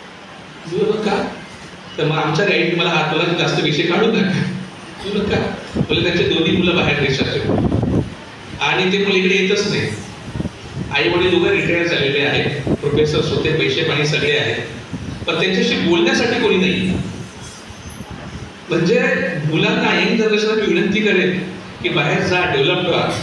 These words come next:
पण आई वडिलांसाठी तुम्ही वेळ द्या. आई वडिलांना इथे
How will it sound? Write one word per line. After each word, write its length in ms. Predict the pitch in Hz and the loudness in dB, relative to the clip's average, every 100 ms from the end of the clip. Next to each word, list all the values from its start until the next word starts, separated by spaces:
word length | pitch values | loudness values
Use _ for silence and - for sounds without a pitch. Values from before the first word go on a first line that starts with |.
| - - | -6 -4
पण 60 | |
आई 260 | 147 147 151 | 0 0 2
वडिलांसाठी 600 | 160 156 165 165 139 156 | 2 2 2 2 0 0
तुम्ही 260 | 156 151 151 | 2 2 4
वेळ 260 | 135 135 | 4 2
द्या. 260 | 131 107 107 - - - - - - | 2 0 -2 -6 -10 -14 -14 -12 -2
आई 120 | 143 | 2
वडिलांना 760 | 156 151 160 170 175 180 180 175 - | 4 2 2 2 2 2 0 -4 -4
इथे 160 | 147 | 0